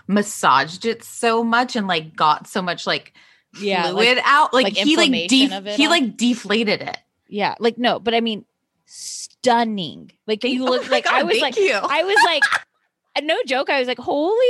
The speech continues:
Speaker 2: shit, like, you were embalmed and risen from the grave to be the hottest thing ever." Like, it was such a gorgeous photo of you.
Speaker 1: No,
Speaker 2: I
Speaker 1: it's
Speaker 2: was like,
Speaker 1: dewy. It's just dewy.
Speaker 2: "Whatever, you looked
Speaker 1: Like,
Speaker 2: hot,
Speaker 1: and I, I
Speaker 2: okay?"
Speaker 1: put a little bit of, I, like, put eyebrows and mascara and, like, a little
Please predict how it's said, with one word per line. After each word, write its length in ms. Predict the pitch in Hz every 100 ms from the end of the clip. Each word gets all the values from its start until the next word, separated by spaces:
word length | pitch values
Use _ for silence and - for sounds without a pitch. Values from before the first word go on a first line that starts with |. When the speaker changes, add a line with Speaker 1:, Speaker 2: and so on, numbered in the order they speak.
| 523
Speaker 2:
shit, 400 | 622 - 254 294
like, 180 | 262 233
you 140 | 254 262
were 160 | 320
embalmed 500 | 370 302 226 214 226
and 160 | 247 220
risen 220 | 196 226
from 160 | 233 240
the 80 | 220
grave 280 | 196 185
to 120 | 185 196
be 140 | 196
the 100 | 185
hottest 360 | 180 156 180 -
thing 180 | 214
ever." 220 | 190 165 185
Like, 140 | 190
it 100 | 220
was 220 | 226 320 - - -
such 380 | - 269 247
a 60 | 381
gorgeous 420 | 226 226 220 220
photo 300 | 208 185 175
of 100 | 160
you. 80 | 220
Speaker 1:
No, 100 | 339
Speaker 2:
I 100 | 226
Speaker 1:
it's 60 | 240
Speaker 2:
was 140 | 233
like, 140 | 247 294
Speaker 1:
dewy. 360 | 294 190 143 -
It's 180 | 208 233
just 220 | 226 -
dewy. 520 | 247 220 123 76 - 220
Speaker 2:
"Whatever, 340 | 302 302 285
you 160 | 240 262
looked 240 | 262 302
Speaker 1:
Like, 280 | 269 240 -
Speaker 2:
hot, 20 |
Speaker 1:
and 80 | -
I, 260 | 311 233 277
I 40 |
Speaker 2:
okay?" 100 | 262
Speaker 1:
put 160 | 349 349
a 80 |
little 300 | 294 247 240
bit 140 | 226 214
of, 180 | 196 185
I, 100 | 202
like, 180 | 202 196
put 160 | 220 202
eyebrows 380 | 170 165 165 175
and 80 |
mascara 500 | 160 156 - 165 170
and, 240 | 156 165 165
like, 160 | 151
a 40 | 156
little 440 | 151 151 151 139